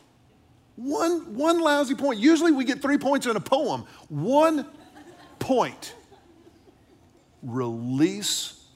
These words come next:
resentment. Release the resentment.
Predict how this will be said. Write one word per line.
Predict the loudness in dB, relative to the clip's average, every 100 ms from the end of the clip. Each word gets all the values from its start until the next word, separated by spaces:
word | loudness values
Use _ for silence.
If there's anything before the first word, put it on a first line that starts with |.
| -12
resentment. | -8 -6 -6 -10 -12 -20 -20 -20 _ _ _ _ _ _ _ _ _ _ _ _
Release | -6 -6 -6 -6 -4 -4 -6
the | -12
resentment. | -14 -12 -10 -10 -10 -14 -20 -20